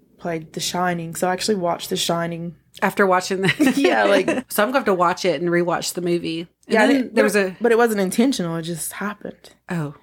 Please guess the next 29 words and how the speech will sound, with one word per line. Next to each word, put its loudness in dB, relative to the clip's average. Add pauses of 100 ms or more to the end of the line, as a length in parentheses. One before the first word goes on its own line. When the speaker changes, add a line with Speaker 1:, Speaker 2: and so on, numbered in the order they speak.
(160)
Speaker 1:
The -10
vibes, -4
I -6
guess, -12
were -10
there. -10 (760)
Speaker 2:
Well, -2
there's 4
a 0
second 2
movie 4
called -2
Doctor 2
Sleep, -2
I -4
think. -6 (140)
I -4
might 0
be -6
quoting -2
it -8
wrong. -4
It's, -4
like, 0
the 2
sequel 2
to -2
The -4
Shining. -2